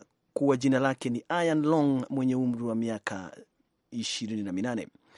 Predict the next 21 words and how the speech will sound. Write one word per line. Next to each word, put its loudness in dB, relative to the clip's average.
Hata -6
hivyo, 6
madhumuni 6
ya 6
kitendo 0
hicho 0
hayajawekwa -4
bayana. -6
Tukio -2
hilo 4
lilifanyika 0
baada 2
ya -4
mshambuliaji 0
ambaye 0
pia -2
alikufa -8
kuingia -2
ndani 0
ya -2
baa -2